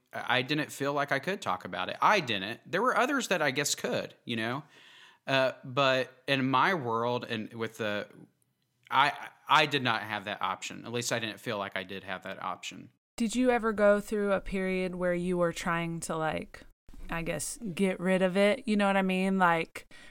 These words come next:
Speaker 2: praying prayers of, like, "Please don't let," 'cause I have had friends that have told me they've kinda experienced that.
Speaker 1: Well, the short answer to that, Megan, is I did that for thirty-nine years, if I'm being honest.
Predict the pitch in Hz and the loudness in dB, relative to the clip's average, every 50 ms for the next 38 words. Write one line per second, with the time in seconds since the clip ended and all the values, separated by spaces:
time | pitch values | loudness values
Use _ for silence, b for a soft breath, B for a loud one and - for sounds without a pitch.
0 | B B - - 208 190 180 185 185 185 196 196 - 196 190 175 175 180 180 180 | B B 6 8 8 8 8 8 6 4 4 4 6 6 8 8 8 8 8 8
1 | 185 185 185 190 175 190 180 160 170 175 160 165 165 170 - - - - - - | 8 8 6 4 4 2 0 2 2 2 2 2 2 0 -4 -8 -14 -16 -16 -10
2 | - - 202 190 180 180 - 170 - - - - - - 202 190 202 190 190 196 | -4 -2 0 0 0 -2 -2 -4 -2 -2 -2 -4 -4 -4 0 6 8 10 10 10
3 | 196 175 170 156 160 175 170 156 - - 185 170 170 165 160 139 170 - 160 156 | 10 8 6 4 2 0 0 0 0 0 0 2 2 0 -2 -4 -4 -4 -4 -4
4 | - - 180 160 151 156 156 156 147 160 160 156 - - 160 156 156 151 147 - | -4 -4 -2 -2 -2 -2 -4 -4 -2 -2 -4 -4 -6 -8 -8 -6 -6 -6 -8 -10
5 | B B B B B B B B B B B B B B B - 165 - - - | B B B B B B B B B B B B B B B -10 -8 -8 -6 -4
6 | - 165 165 165 156 160 165 - - 160 151 151 156 - - - 160 160 151 147 | -4 -4 -2 -2 -4 -6 -6 -6 -4 -2 -2 -2 -2 -2 0 2 2 2 4 2
7 | - 214 190 170 156 151 147 - - 135 127 117 123 120 113 - - 123 120 117 | 2 2 2 4 4 4 2 2 0 -2 0 2 2 0 0 -2 -4 -4 -2 -2
8 | 113 113 113 113 113 - 123 113 113 117 110 117 107 104 - - 104 - 123 110 | -2 -2 -4 -4 -2 -2 -2 -2 -2 -2 -2 -2 -2 -2 -4 -8 -8 -4 -2 -2
9 | 107 107 104 101 101 104 101 98 104 107 98 90 90 95 - - - - _ - | -2 -2 -4 -4 -4 -4 -4 -6 -6 -8 -8 -8 -8 -8 -8 -10 -12 -12 _ -12
10 | - 110 - 104 101 98 101 98 95 98 92 87 87 92 - - - | -10 -8 -4 -4 -4 -4 -4 -4 -4 -4 -4 -4 -6 -6 -8 -8 -8